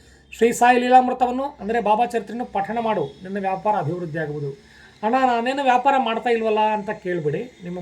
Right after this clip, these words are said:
ಮನಸ್ಸಿನ ಗೊಂದಲಕ್ಕೆ ಸಾಯಿ ಸಚ್ಚರಿತೆಯ ಪಠಣ ದಿವ್ಯ ಔಷಧ ಅಂತ ಹೇಳ್ತಾ ಇದ್ದಾರೆ ಬಾಬಾ. ನೆಕ್ಸ್ಟ್ ಕವಿ ಶೈಲಾ, ನೂರ ಎಂಬತ್ತೊಂಬತ್ತು, ಇವರು ರೆಗ್ಯುಲರ್ ವ್ಯೂವರು.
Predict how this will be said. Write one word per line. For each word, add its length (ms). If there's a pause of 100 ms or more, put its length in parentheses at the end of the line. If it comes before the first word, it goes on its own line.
ಮನಸ್ಸಿನ 340
ಗೊಂದಲಕ್ಕೆ 420 (520)
ಸಾಯಿ 300
ಸಚ್ಚರಿತೆಯ 440 (100)
ಪಠಣ 220 (480)
ದಿವ್ಯ 220
ಔಷಧ 280
ಅಂತ 180
ಹೇಳ್ತಾ 240
ಇದ್ದಾರೆ 240
ಬಾಬಾ. 160 (1000)
ನೆಕ್ಸ್ಟ್ 300 (140)
ಕವಿ 220 (120)
ಶೈಲಾ, 280 (320)
ನೂರ 120 (180)
ಎಂಬತ್ತೊಂಬತ್ತು, 580 (220)
ಇವರು 260
ರೆಗ್ಯುಲರ್ 380
ವ್ಯೂವರು. 280